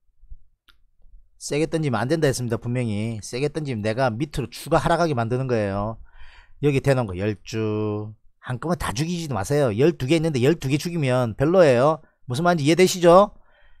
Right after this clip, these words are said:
이런 거 팁이에요. 여섯, 열 개 나오면 아홉 개 정도 던지고 사사사살 던지세요. 아시겠다? 여기 위에 대놓으면 안 된다 했어요. 우리가 가로막는 겁니다.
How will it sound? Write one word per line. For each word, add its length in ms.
이런 280
거 500
팁이에요. 800
여섯, 280
열 140
개 120
나오면 240
아홉 280
개 80
정도 220
던지고 340
사사사살 760
던지세요. 680
아시겠다? 720
여기 180
위에 120
대놓으면 340
안 100
된다 180
했어요. 600
우리가 340
가로막는 500
겁니다. 580